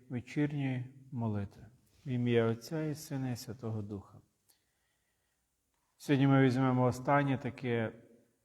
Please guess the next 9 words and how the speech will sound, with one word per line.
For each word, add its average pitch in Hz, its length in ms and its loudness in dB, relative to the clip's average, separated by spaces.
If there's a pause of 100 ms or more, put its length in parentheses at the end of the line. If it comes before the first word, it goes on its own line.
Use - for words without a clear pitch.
(120)
неписане 131 760 -2
правило 120 640 0
для 107 440 -8
справжнього 117 840 -2 (140)
чоловіка. 104 720 -4 (1800)
Отож, - 600 4 (240)
воно 139 340 4
є 123 160 8
таким. 101 600 -4